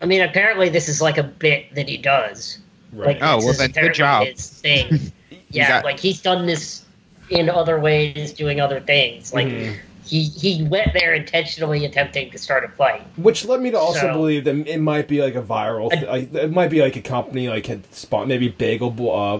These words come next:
Speaker 2: Boss had, like, paid for the
Speaker 3: Right.
Speaker 2: viral stuff. Maybe it was, like,
Speaker 3: Like,
Speaker 2: fake or
Speaker 3: undercover Bagel Boss.
Speaker 2: Yeah, it was, like, classic,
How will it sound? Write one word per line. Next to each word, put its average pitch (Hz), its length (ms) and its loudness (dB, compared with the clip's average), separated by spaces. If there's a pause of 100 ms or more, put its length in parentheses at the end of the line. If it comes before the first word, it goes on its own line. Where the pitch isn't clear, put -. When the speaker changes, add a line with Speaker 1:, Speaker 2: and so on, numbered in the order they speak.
(160)
Speaker 2:
Boss 110 360 2
had, 110 140 -2
like, 95 340 -2 (380)
paid 117 320 0
for 131 60 0
the 113 100 2
Speaker 3:
Right. 104 160 2
Speaker 2:
viral 110 360 2
stuff. 107 560 -2
Maybe 131 360 -2
it 127 60 -4
was, 123 100 -6
like, 147 140 2
Speaker 3:
Like, 156 160 0
Speaker 2:
fake 107 440 -6
or - 280 -10 (600)
Speaker 3:
undercover 139 840 -2
Bagel 107 280 2
Boss. 123 420 2
Speaker 2:
Yeah, 185 200 4
it 190 100 0
was, 208 140 2
like, 220 140 2
classic, 160 500 -2